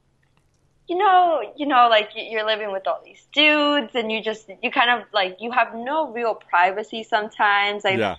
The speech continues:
Speaker 1: some might say a comment, and you just, like, say one more thing. Just, like, I was getting annoyed at
Speaker 2: Right.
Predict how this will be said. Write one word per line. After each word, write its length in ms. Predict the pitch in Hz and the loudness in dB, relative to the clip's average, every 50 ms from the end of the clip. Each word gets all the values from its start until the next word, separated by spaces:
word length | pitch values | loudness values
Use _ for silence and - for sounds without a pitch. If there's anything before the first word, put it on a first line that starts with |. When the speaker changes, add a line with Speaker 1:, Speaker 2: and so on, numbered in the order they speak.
| _ _ | _ _
Speaker 1:
some 240 | - - 302 285 - _ _ | 0 2 2 2 2 _ _
might 300 | - 247 240 226 - - - | 0 2 2 2 0 -4 -2
say 160 | 262 233 220 | 0 0 0
a 60 | 214 | 0
comment, 580 | 214 - - 233 214 208 208 208 208 202 196 196 | -2 -2 -2 0 0 0 0 -2 -2 -2 -2 -4
and 140 | 190 196 185 | -8 -10 -12
you 120 | 180 190 | -14 -18
just, 180 | 185 - - - | -20 -12 -2 -2
like, 260 | 190 185 180 - - - - _ _ _ | -2 -2 -2 -6 -16 -20 -20 _ _ _
say 260 | _ - - 233 214 208 | _ 0 2 4 4 4
one 440 | 208 196 214 233 233 240 240 240 | 2 2 4 6 6 6 4 0
more 240 | 233 220 214 202 196 | -2 -2 -2 -2 -2
thing. 420 | - - - 160 113 101 - 196 185 | -4 -8 -10 -12 -10 -12 -16 -18 -12
Just, 180 | - 208 202 - | -12 -12 -6 -4
like, 320 | 208 185 185 185 - - - - | -4 -4 -4 -6 -10 -8 2 4
I 100 | 220 233 | 4 4
was 140 | 233 240 202 | 4 2 0
getting 240 | 254 233 220 220 214 | 0 2 2 2 0
annoyed 520 | 202 196 190 196 185 180 170 175 202 208 | -2 -6 -4 -4 -4 -4 -4 -6 -6 -6
at 160 | 170 95 110 110 | -4 -4 -4 -4
Speaker 2:
Right. 240 | 104 92 90 - | -4 -6 -6 -8